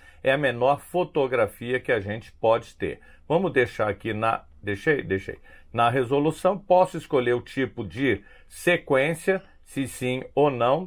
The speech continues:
Posso escolher a quali-, opa, posso escolher a qualidade da fotografia, fina, normal ou até econômica,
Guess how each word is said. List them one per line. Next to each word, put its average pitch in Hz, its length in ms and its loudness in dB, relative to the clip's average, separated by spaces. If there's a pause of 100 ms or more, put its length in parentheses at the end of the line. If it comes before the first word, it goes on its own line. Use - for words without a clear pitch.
(140)
Posso 165 300 2
escolher 107 520 -4
a 147 200 2
quali-, 110 400 -2
opa, 113 500 -4 (400)
posso 147 300 0
escolher 101 440 -2
a 143 120 2
qualidade 90 880 -2
da 117 260 2
fotografia, 117 1120 -2 (240)
fina, 170 500 0
normal 123 720 2
ou 147 240 2
até 117 480 -2
econômica, 113 880 -4